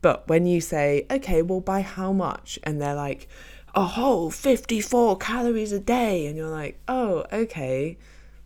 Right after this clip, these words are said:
I literally have to change nothing." Like, what, I don't know, what would that be? A couple hundred extra steps? Or, like, a very small apple? Maybe a, a satsuma?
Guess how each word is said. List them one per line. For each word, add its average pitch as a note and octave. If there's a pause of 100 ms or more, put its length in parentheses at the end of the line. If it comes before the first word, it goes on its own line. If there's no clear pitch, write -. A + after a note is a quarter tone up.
(260)
I E3+
literally E3+
have D3
to -
change E3+
nothing." D3
Like, D3+
what, D3
I -
don't D3
know, -
what D3+
would -
that F3+
be? F#3
A F#3+
couple D#3+
hundred E3
extra -
steps? -
Or, C#3 (520)
like, D3 (600)
a D#3
very D#3+
small D3+
apple? F3+
Maybe D#3
a, - (180)
a E3
satsuma? D#3